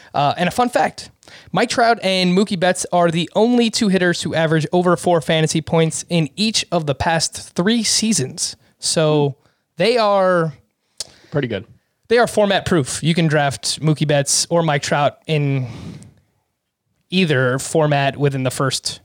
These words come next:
Speaker 1: five picks, although some people have been fading him, uh, more so in Roto. I wanna do a quick worryometer just on this top group 'cause I don't really think there's much to add, but, uh, I'll just ask you guys.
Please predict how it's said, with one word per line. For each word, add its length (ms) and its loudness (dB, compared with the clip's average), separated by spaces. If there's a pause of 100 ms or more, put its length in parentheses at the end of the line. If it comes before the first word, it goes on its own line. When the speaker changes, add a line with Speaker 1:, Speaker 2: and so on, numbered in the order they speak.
(160)
Speaker 1:
five 360 -2
picks, 280 -4
although 360 -2
some 200 0
people 220 0
have 100 2
been 140 0
fading 280 0
him, 260 0 (280)
uh, 160 2
more 200 2
so 320 2
in 380 -2 (540)
Roto. 360 2
I 80 0
wanna 180 2
do 120 2
a 40 2
quick 220 -2
worryometer 720 2 (100)
just 240 0
on 200 2
this 100 -2
top 220 -2
group 200 0
'cause 120 -2
I 40 4
don't 80 4
really 160 2
think 140 -8
there's 160 -2
much 200 -2
to 120 -4
add, 300 -2
but, 260 2 (420)
uh, 120 2
I'll 80 2
just 120 -2
ask 240 0
you 80 -2
guys. 320 0